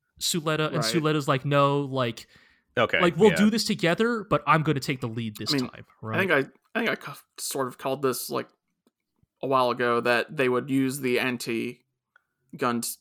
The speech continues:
Speaker 2: stuff that turned off all the bits, and it does turn them all off, but then, like, they start back up, right? Like,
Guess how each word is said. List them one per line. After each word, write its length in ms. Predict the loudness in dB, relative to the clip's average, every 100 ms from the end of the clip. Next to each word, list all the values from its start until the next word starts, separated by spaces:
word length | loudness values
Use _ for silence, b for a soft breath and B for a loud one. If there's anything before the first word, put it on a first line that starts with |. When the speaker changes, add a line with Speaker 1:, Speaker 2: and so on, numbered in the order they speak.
| _
Speaker 2:
stuff 560 | -6 -4 -4 -6 -12 -20 _ _ _ _
that 120 | -8
turned 180 | -4 0
off 120 | 0
all 100 | -2
the 80 | -8
bits, 540 | -2 -2 -2 -8 -14 -16 _
and 500 | -8 -6 -6 -10 -12 -18 _ _ _ _ _ _ _ _ _ _ _ _ -2
it 120 | 6
does 220 | 6 6
turn 140 | 2
them 100 | 0
all 120 | 2 4
off, 180 | 4
but 120 | 4 4
then, 140 | 4
like, 260 | 4 0 -4 _
they 180 | 2 2
start 340 | 2 4 6 6
back 220 | 4 4
up, 300 | 2 2 _ _ -20 _ _ _ _ _ _ _ _ -6
right? 160 | -4
Like, 200 | -2 -6